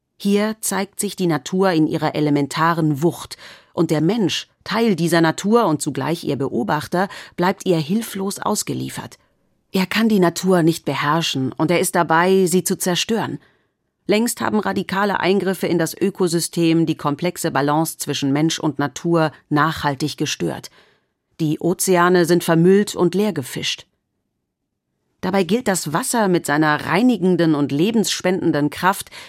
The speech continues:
in den meisten Glaubenstraditionen als Ursymbol des Lebens.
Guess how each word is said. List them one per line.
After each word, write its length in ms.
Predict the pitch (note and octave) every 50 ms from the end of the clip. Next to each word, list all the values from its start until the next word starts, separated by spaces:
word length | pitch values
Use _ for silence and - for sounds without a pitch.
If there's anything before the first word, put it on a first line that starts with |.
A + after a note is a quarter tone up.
| - _
in 140 | - - G3+
den 140 | F#3+ F#3 F#3
meisten 360 | F3 F3+ F#3+ F#3 - - G#3
Glaubenstraditionen 1120 | F3 F3 E3 F3 F#3+ G#3 G3 - - - F3+ F3+ F#3+ - - - - F3 E3+ F3+ F3 E3+
als 280 | - E3 D#3+ - - - - _
Ursymbol 720 | B3 B3 C4 B3+ A#3 E3+ D#3+ F3+ F3+ F3 D#3 F#3 G3 G3
des 220 | F#3 F3+ F3 - -
Lebens. 500 | F#3+ A#3 G#3+ - - - G3 - -